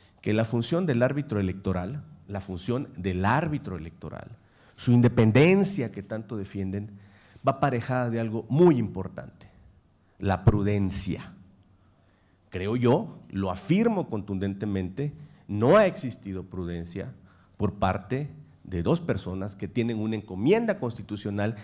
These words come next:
de darle la garantía y la certeza a todos los jugadores de la arena democrática, que son destacadamente el consejero Córdoba y el consejero Murayama.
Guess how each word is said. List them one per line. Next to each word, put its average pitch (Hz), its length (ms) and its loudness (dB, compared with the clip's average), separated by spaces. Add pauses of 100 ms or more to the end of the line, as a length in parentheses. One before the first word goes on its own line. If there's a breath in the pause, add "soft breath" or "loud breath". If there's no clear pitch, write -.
(200 loud breath)
de 92 120 -6
darle 92 260 -8
la 90 120 -10
garantía 92 520 -2
y 175 60 4
la 120 100 4
certeza 110 500 -4
a - 100 -8
todos 214 280 4
los 143 120 8
jugadores 147 760 4 (580 soft breath)
de 110 160 -6
la 101 120 -4
arena 135 260 -2
democrática, 131 1000 -2 (300 soft breath)
que 98 100 -6
son 113 220 0
destacadamente 120 800 0
el 110 80 -12
consejero 101 720 -8
Córdoba 147 420 2
y 101 60 4
el 92 100 2
consejero 90 520 -10
Murayama. - 640 -14